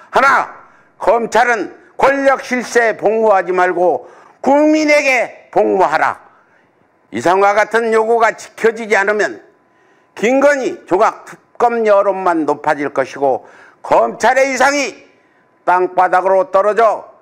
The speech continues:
검찰 해체론이 비등해질 것이다. 심우정 검찰총장은 취임 즉시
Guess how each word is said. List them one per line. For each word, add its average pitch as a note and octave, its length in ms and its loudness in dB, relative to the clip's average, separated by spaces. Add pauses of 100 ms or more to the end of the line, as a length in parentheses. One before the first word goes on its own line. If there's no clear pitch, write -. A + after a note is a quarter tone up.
(200)
검찰 G#3+ 500 0
해체론이 G3 880 -2
비등해질 D3 680 -4
것이다. - 480 -10 (680)
심우정 C#4 760 0 (160)
검찰총장은 G3 1080 0 (400)
취임 D4 340 0
즉시 C4+ 640 -2